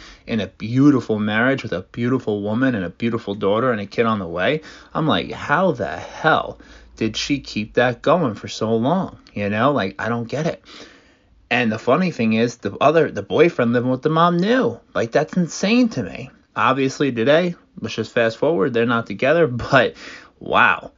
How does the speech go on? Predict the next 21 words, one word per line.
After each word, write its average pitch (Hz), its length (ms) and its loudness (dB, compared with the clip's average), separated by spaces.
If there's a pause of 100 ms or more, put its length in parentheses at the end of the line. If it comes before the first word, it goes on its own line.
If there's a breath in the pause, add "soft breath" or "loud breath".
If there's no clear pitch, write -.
(200 soft breath)
You 120 100 -2
know, 113 60 2
I 107 120 2
give 117 220 -4
her 127 100 4
a 87 80 2
lot 95 220 2
of 117 120 -4
credit, 131 360 2
man. 98 160 -8
That 120 100 0
was 135 120 -2
a 87 60 -4
lot 87 200 -2
of 92 60 -6
work 165 280 0
to 123 100 -12
go 95 220 -4
through. 92 180 -10
Holy 135 340 -2
crap. - 500 -2